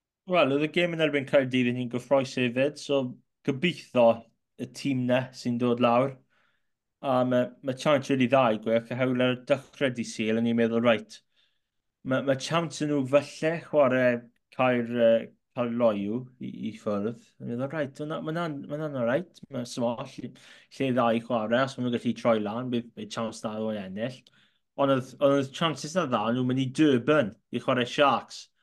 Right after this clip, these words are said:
A ni'n meddwl, "Reit, ma' 'na ddim, ma' 'na, ma', be ma' neb moyn mynd yn y rownd un deg chwech ola Europe." So,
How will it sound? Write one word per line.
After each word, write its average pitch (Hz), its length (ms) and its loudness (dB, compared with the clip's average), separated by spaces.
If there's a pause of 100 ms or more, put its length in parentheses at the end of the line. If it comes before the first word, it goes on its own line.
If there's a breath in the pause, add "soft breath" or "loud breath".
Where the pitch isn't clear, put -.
(720)
A 143 140 2
ni'n 156 180 -2
meddwl, 160 240 2
"Reit, 170 300 2
ma' 160 100 -4
'na 190 160 6
ddim, 175 180 2 (220)
ma' 175 140 -8
'na, 190 100 6 (320)
ma', 156 160 -4 (200)
be 156 140 4
ma' 147 160 0
neb 147 540 2
moyn 127 260 0
mynd 113 440 -2 (600 soft breath)
yn 123 160 0
y 120 60 6 (260)
rownd 131 380 0
un 123 80 2
deg 127 160 0
chwech 131 280 0
ola 120 380 2
Europe." 113 480 0
So, 135 180 0